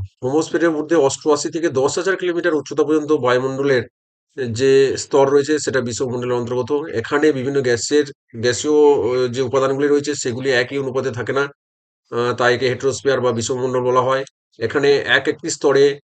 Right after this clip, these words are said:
এক একটি বিশেষ গ্যাসের প্রাধান্য রয়েছে এবং গ্যাসগুলো তাদের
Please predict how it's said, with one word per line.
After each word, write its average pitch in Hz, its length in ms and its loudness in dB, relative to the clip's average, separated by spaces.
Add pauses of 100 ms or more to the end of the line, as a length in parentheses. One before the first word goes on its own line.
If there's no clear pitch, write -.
(100)
এক 120 180 -2
একটি 139 240 -2
বিশেষ 123 460 0
গ্যাসের 127 320 0
প্রাধান্য 127 360 0
রয়েছে 135 400 0 (380)
এবং 127 220 -2
গ্যাসগুলো 139 560 2
তাদের 131 340 4